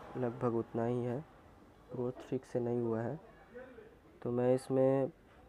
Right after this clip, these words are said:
रूट ग्रोथ करने के लिए कुछ कुछ, अ, यूज़ करूँगा। जैसे ये mycorrhiza है, mycorrhiza एक फंगस है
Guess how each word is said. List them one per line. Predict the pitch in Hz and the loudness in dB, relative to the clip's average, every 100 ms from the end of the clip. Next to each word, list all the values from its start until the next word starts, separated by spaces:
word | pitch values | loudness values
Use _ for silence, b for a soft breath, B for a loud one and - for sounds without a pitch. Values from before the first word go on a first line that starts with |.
| - - | -20 -10
रूट | 120 127 131 | -2 0 0
ग्रोथ | 139 131 | 2 2
करने | 127 - 127 127 127 | 2 2 2 4 2
के | 127 | 2
लिए | 123 127 127 131 - - - - - - | 2 4 4 2 -6 -20 -20 -20 -20 -10
कुछ | - 127 | -6 -6
कुछ, | - 123 - - | -2 -4 -2 0
अ, | 120 117 113 110 - - | 2 2 2 -2 -4 -4
यूज़ | 123 127 127 | 2 2 2
करूँगा। | - 117 120 123 | 2 4 4 2
जैसे | 120 120 - 120 | 2 0 0 0
ये | |
mycorrhiza | 120 113 113 - 127 120 120 | 2 2 0 4 4 4 2
है, | 123 123 143 - - - B B B - - | 2 0 -4 -8 -20 -20 B B B -20 -14
mycorrhiza | 120 117 139 131 127 131 | -10 -8 -4 0 2 2
एक | 131 131 - - - - | 0 0 -14 -20 -8 0
फंगस | 117 120 135 139 | 2 4 4 4
है | 113 151 | -2 -4